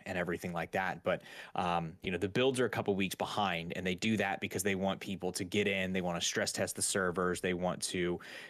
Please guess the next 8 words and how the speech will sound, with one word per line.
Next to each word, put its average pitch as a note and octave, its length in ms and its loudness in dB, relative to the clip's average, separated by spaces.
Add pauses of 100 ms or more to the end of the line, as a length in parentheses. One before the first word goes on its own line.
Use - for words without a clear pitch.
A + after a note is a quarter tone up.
you F#2+ 80 0
know, E2+ 180 2
preview G2+ 1000 2 (120)
what G2 180 2
the G2 80 -2
build G#2 340 2
was, F#2 600 2 (100)
um, F2 360 -2